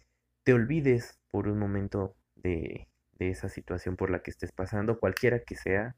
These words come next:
por eso lo digo de esa manera muy general, no, no lo quiero centrar. Mm,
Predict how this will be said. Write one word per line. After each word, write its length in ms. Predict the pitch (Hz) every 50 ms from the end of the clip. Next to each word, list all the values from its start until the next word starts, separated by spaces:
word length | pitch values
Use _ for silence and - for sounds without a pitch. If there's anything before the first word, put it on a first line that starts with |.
| _ _ _
por 140 | 92 95 95
eso 140 | 95 104
lo 120 | 101 101 92
digo 280 | 95 92 92 95 95
de 100 | 87 87
esa 140 | 95 - 98
manera 320 | 95 92 92 92 92 95 95
muy 160 | 95 92 90
general, 520 | - 92 92 90 85 87 82 78 - - -
no, 200 | 98 95 90 92 90
no 120 | 98 98
lo 100 | 92 92
quiero 260 | - _ 95 95 95
centrar. 500 | - - 90 87 - 101 101 95 110 - _ _ _ _ _ _ _ _ _ _ _ _ _ _ _ _ _ _ -
Mm, 580 | 113 110 107 107 107 107 107 107 104 107 107